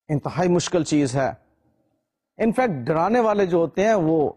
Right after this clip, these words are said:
کچھ ایسے آپ کے seniors ہوتے ہیں جنہوں نے بہت توجہ کے ساتھ نہیں پڑھائی کی ہوئی ہوتی،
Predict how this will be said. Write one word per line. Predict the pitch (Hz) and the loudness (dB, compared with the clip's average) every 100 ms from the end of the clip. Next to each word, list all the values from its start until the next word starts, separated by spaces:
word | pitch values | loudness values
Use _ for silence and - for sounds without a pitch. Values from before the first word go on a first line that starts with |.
| _ _ _ _ - | _ _ _ _ -6
کچھ | 170 - - - _ _ _ _ - | -4 -4 -10 -12 _ _ _ _ -4
ایسے | 185 - 220 202 147 - _ - 160 | -4 -2 0 2 0 -4 _ -6 -4
آپ | 165 - | -2 -2
کے | 165 - | -2 2
seniors | 208 196 165 - | 2 4 2 -2
ہوتے | 143 - 143 | -6 -4 -2
ہیں | 143 214 - _ _ _ _ _ _ _ _ 143 | -2 -2 -6 _ _ _ _ _ _ _ _ -12
جنہوں | 127 208 208 190 | -2 0 2 2
نے | 202 220 131 | 0 0 -2
بہت | 160 214 - | -2 -2 -2
توجہ | 185 185 190 202 | -2 0 0 -2
کے | 185 - | -2 -2
ساتھ | 165 160 160 | -2 -2 0
نہیں | 156 175 - | 2 2 0
پڑھائی | 160 156 147 | -2 -2 -2
کی | 147 | -2
ہوئی | 135 131 | 0 0
ہوتی، | 117 - | -2 -6